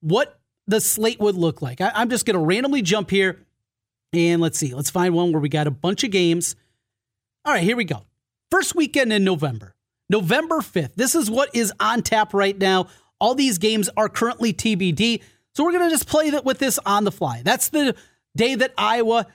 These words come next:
makes their way to Purdue. And the hated Boilermakers, the old protected rival, well, they've had Iowa's number, unfortunately, here recently. Let's see if we can change that. Iowa, Purdue, that's a game. Ohio State goes to Northwestern. Well, we know networks always want the Buckeyes. Michigan goes to Rutgers. It's Michigan.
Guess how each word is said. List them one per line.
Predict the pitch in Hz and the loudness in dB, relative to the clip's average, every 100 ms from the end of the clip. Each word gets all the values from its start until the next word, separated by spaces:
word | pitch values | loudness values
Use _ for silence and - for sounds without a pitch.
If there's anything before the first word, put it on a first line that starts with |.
| _ | _
makes | 165 208 - | 0 0 0
their | - 214 | 0 0
way | 185 202 | 2 0
to | 185 - 196 | 0 -2 -2
Purdue. | 196 180 156 | 0 0 2
And | 156 | 2
the | 170 | 2
hated | 151 196 240 175 | 2 2 0 0
Boilermakers, | 202 220 214 208 208 208 170 | 0 2 2 2 2 0 2
the | 175 | 2
old | 202 208 | 2 0
protected | 185 233 - 220 | -2 -2 0 0
rival, | 208 190 170 185 160 _ _ _ _ | 2 0 0 -2 -2 _ _ _ _
well, | 185 175 | -2 0
they've | 165 | 0
had | 170 165 | 2 2
Iowa's | 165 156 151 139 - _ | 2 2 -2 -4 -14 _
number, | 175 202 165 | 0 2 2
unfortunately, | 160 - 165 143 170 | 0 0 -2 0 0
here | 147 165 | 2 0
recently. | 147 165 - 165 151 160 - - | 2 0 0 0 2 0 -4 -6
Let's | 214 190 | -4 0
see | 208 | 0
if | 170 | 2
we | 170 | 0
can | 165 | -2
change | - 147 123 | -2 -2 -4
that. | 123 - | -8 -4
Iowa, | 196 254 254 | -2 0 0
Purdue, | 214 170 135 | 0 0 0
that's | 180 196 | -2 -2
a | |
game. | 160 135 120 - - | -2 -4 -6 -16 -2
Ohio | 202 214 320 | 2 4 2
State | 311 - 294 214 | 0 0 -2 0
goes | 262 269 | 0 0
to | 269 | 0
Northwestern. | 277 220 185 151 - 117 - _ _ | 0 0 -2 -2 -6 -10 -14 _ _
Well, | 180 196 196 | 0 0 0
we | 175 | 0
know | 190 | 2
networks | 185 180 190 190 - - | 0 0 0 -2 -2 -2
always | 233 226 196 | 0 0 0
want | 185 185 | -2 0
the | 156 | -2
Buckeyes. | 147 123 131 123 | -4 -6 -8 0
Michigan | 175 240 330 302 | 0 2 0 2
goes | 294 294 - | 2 0 -2
to | |
Rutgers. | 311 277 - 135 113 190 | 0 0 -2 -8 -8 -6
It's | 160 | -2
Michigan. | 196 208 269 330 269 | -2 -2 0 0 0